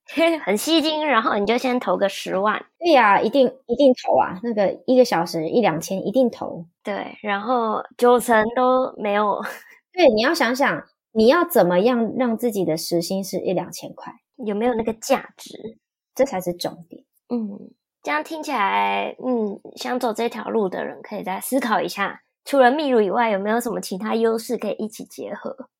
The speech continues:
Speaker 2: 对啊，那如果是大家真的对这个部分有兴趣的话，其实也可以找我们慈恩美胸泌乳咨询的部分，我们也都有在做一些开课的课程，以及未来如果有一些合作方案的话，也都可以跟我们做咨询。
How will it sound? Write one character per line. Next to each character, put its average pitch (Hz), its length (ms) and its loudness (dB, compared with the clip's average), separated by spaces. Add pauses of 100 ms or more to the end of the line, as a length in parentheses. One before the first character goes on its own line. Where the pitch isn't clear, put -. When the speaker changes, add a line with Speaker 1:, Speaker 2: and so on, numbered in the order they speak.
(460)
Speaker 2:
对 262 160 6
啊， 170 240 -2
那 226 240 0
如 208 180 0
果 185 220 2
是 196 200 -8
大 240 200 2
家 247 80 4
真 240 180 -2
的 208 100 -2
对 202 220 -4
这 202 160 -6
个 190 100 -2
部 185 140 -6
分 190 260 -6
有 120 320 -2 (360)
兴 302 260 2
趣 262 160 2
的 208 140 0
话， 220 200 -4
其 208 160 -10
实 185 180 -8
也 170 140 -4
可 165 140 -10
以 170 400 -4 (260)
找 170 200 2
我 165 100 4
们 156 240 -2
慈 - 200 -4
恩 208 120 0
美 240 200 2
胸 190 280 -4
泌 196 180 -2
乳 160 80 0
咨 170 180 -4
询 170 180 -4
的 156 100 -6
部 165 180 -2
分， 165 220 -4
我 165 60 -2
们 165 160 -2
也 160 100 -4
都 185 160 -2
有 175 140 -2
在 180 260 -6
做 180 320 0
一 180 60 0
些 185 400 -2 (340)
开 240 240 -2
课 240 260 -4
的 180 140 -2
课 190 240 -4
程， 156 300 -8
以 170 100 -2
及 160 460 -8
未 240 120 4
来 165 140 -6
如 165 160 -2
果 175 80 0
有 160 160 0
一 170 80 0
些 180 220 -6
合 175 260 -2
作 175 460 2
方 214 180 2
案 202 220 -2
的 170 120 -2
话， 170 200 -6
也 156 120 -2
都 - 160 -4
可 170 200 -10
以 - 160 -8
跟 170 100 0
我 160 60 -4
们 - 180 -10
做 - 280 -2
咨 240 140 -2
询。 180 380 -2